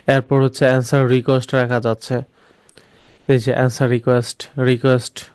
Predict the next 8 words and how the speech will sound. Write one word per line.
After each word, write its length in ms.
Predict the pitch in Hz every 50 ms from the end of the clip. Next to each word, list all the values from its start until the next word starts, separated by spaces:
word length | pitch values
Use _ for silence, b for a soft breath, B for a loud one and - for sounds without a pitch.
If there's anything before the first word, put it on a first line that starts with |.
| _ -
question 340 | - 135 131 127 - 143 127
for 240 | 123 - - 131 123
you, 180 | 123 123 120 117
অ্যান্সার 320 | - 127 127 123 - 131
রিকোয়েস্ট 320 | 127 131 123 131 123 - -
করা 200 | 147 127 123 120
যাচ্ছে। 360 | 123 113 113 - 135 123 123
ড্রাফটের 540 | 120 117 120 120 120 - - - 151 139